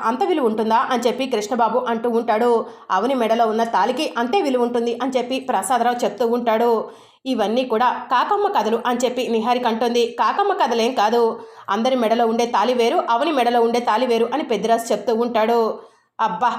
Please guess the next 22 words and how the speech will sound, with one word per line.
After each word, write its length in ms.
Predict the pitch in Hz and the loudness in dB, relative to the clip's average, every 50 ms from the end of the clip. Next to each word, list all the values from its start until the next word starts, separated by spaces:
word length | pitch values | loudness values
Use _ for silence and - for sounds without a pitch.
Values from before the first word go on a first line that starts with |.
| - - - | -6 -10 -4
చెప్పొచ్చాడు 560 | - 269 - - 349 349 349 285 240 220 220 - | -2 -2 0 0 0 0 0 2 0 0 0 0
పెద్ద" 180 | 226 190 190 220 208 - - - - | -2 0 0 0 -2 -2 -4 -6 -4
అని 160 | - 254 233 254 | -2 -2 0 0
చెప్పి 240 | 254 233 240 247 247 247 - | -2 -2 -2 -2 -4 -4 -4
కృష్ణబాబు 480 | 247 208 208 - 262 233 240 233 226 | -4 -4 -4 -2 0 0 2 2 2
అంటాడు. 340 | 226 226 226 240 226 233 240 233 - - - - - - - - | 0 0 0 0 2 2 2 2 0 -4 -8 -16 -20 -8 -4 -2
"అయితే 280 | 190 214 214 262 262 254 254 - - | -2 0 2 2 2 2 0 -2 -2
నీ 120 | 226 247 247 | -2 -2 -2
భార్య 340 | 190 185 196 208 247 285 277 262 | 0 0 2 2 2 2 2 2
మెడలో 220 | 226 220 247 247 | 2 2 2 2
ఉన్న 180 | 233 220 226 226 | 2 2 0 0
తాలిని 400 | 233 233 208 208 254 262 262 233 | 0 2 2 2 2 2 2 0
తీయమను" 460 | 247 - 262 302 370 359 311 302 359 403 - - - - _ _ - | 0 -2 -2 0 0 2 2 0 0 -2 -4 -10 -16 -20 _ _ -4
అని 140 | 240 226 220 | -4 -2 0
చెప్పి 320 | 247 233 233 240 254 254 247 247 - | 0 -2 -2 -2 -2 -2 -2 -4 -2
పెద్దిరాజు 440 | - 226 196 180 226 233 233 233 240 | -2 -2 -2 0 2 2 2 2 2
అంటాడు. 360 | 214 220 220 233 233 233 240 240 - 214 | 0 0 0 2 2 2 0 0 -2 -4
ఇక 140 | 233 226 | -4 -2
నిహారిక 440 | 247 226 208 196 226 233 220 220 247 | -2 -2 0 0 0 -2 0 -2 -2
షాకింగ్గా 520 | 233 - 226 190 233 233 - 262 247 254 247 | -4 -2 -2 -2 -2 -2 -2 -2 0 0 0
చూస్తూ 340 | 247 233 196 208 214 269 233 | 0 -2 -2 -2 -2 -2 -2
ఉంటుంది. 380 | 226 240 240 233 233 226 254 | 0 0 0 0 0 0 0